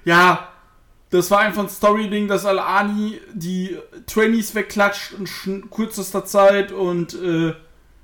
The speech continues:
ja. Er hat dann noch gesagt, „Ich werd Shortcut gewinnen.“ Dann kamen wir zum W X W World Tag Team Championship. Pretty Bastards, Margaret und Prince Ahura besiegen die Prügelbrüder.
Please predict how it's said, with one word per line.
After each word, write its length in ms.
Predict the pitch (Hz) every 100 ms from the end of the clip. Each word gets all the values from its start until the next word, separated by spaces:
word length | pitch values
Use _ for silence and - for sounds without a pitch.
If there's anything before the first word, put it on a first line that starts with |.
| - _ _ _ _ -
ja. 420 | 233 202 151 151 - _ _ _ _ _ - - - - _ _ - - _ _ - -
Er 180 | 202
hat 140 | 202 202
dann 120 | 202
noch 140 | 196
gesagt, 380 | 190 190 196 196
„Ich 180 | 220 -
werd 240 | 202 196
Shortcut 540 | - 196 196 196 180 -
gewinnen.“ 420 | 170 156 151 - _ _ _ _ _ _ _ - - - _ _ _ _ _ _ _
Dann 300 | 214 247 269
kamen 220 | 254 247 247
wir 120 | 240
zum 260 | - 233 220
W 80 | 330
X 140 | -
W 140 | 294 285
World 200 | 277 277
Tag 160 | 294
Team 160 | 277 233
Championship. 720 | 240 208 208 190 - 170 156 - _ _ -
Pretty 320 | - 262 269
Bastards, 720 | 233 247 240 214 190 - -
Margaret 340 | 202 233 233 233
und 120 | 208
Prince 280 | - 220 226
Ahura 580 | 196 214 208 208 196 196 - _ _ _ -
besiegen 580 | 160 143 147 175 180
die 160 | 175 190
Prügelbrüder. 960 | - - 262 180 147 - 175 - -